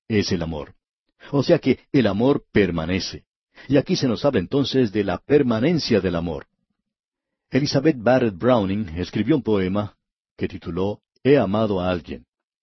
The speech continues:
Ella dice allí en parte, "Ellos nunca amaron los que creyeron que amaron una vez". Y luego en otra parte dice,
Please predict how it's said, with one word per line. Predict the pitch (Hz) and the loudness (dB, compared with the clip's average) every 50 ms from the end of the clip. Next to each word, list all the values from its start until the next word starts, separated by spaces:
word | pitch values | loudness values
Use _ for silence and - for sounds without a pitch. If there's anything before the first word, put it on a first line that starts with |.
| _ _ _ _ _ _ _ _ _ _ - | _ _ _ _ _ _ _ _ _ _ -2
Ella | 143 147 156 | 2 2 4
dice | 143 165 151 - 120 | 2 2 0 -2 -4
allí | 107 107 123 | 0 2 2
en | 113 92 | 2 2
parte, | - 107 104 - - - 95 82 - _ _ _ _ _ | 0 -2 -2 -2 -2 -4 -6 -6 -6 _ _ _ _ _
"Ellos | _ 143 135 127 123 113 85 95 | _ 2 4 4 4 0 -2 -2
nunca | 107 135 175 165 135 - 127 | -2 -2 -2 -2 -2 -2 -2
amaron | 113 98 101 107 113 117 117 117 113 107 - _ _ _ | 0 2 2 2 2 2 0 -2 -6 -10 -16 _ _ _
los | - 113 110 - | 0 0 0 2
que | - 117 | 0 -2
creyeron | - 123 107 98 95 113 139 139 131 120 | 0 2 0 2 4 4 4 4 2 0
que | - 120 | -2 -2
amaron | 101 101 110 113 107 104 104 | 0 0 0 0 0 0 -2
una | 104 95 92 85 | -2 -2 -4 -4
vez". | 73 69 65 62 - - - _ _ _ _ _ _ _ _ _ _ _ _ _ | -6 -8 -10 -10 -14 -18 -20 _ _ _ _ _ _ _ _ _ _ _ _ _
Y | - 90 | -10 -6
luego | 85 95 90 82 | -4 -4 -4 -2
en | 95 | -2
otra | 135 147 - 113 90 | -2 0 0 -2 -2
parte | - 101 104 101 - - 90 | 0 0 0 0 0 -2 -4
dice, | 95 98 - - 98 85 - | -4 -4 -4 -4 -4 -6 -6